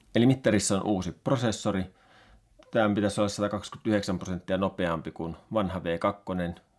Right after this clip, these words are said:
Ihan toivottavaakin olisi. Ja lisäksi löytyy kaksi taajuus G P S, joka myös toki on löytynyt Ignite kolmos ja Pacer-sarjasta. Ja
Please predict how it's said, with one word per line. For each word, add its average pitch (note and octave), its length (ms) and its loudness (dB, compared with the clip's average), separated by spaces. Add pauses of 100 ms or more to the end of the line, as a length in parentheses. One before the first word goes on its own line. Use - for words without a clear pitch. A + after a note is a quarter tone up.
Ihan F2 240 -6
toivottavaakin G2 760 -4
olisi. F2 340 -4 (760)
Ja G2 320 0
lisäksi A2 300 -2
löytyy G2 260 0
kaksi G#2 240 -4
taajuus F#2 460 -2 (380)
G - 40 -6 (180)
P - 20 -12 (180)
S, - 160 -6 (280)
joka F2+ 200 -2
myös G#2 240 -2 (240)
toki F#2+ 220 -2
on F#2 100 2
löytynyt F2+ 360 -2
Ignite F2+ 320 -6
kolmos F2+ 400 -2
ja F2+ 80 -4 (340)
Pacer-sarjasta. F#2 1000 -2 (600)
Ja G#2+ 240 0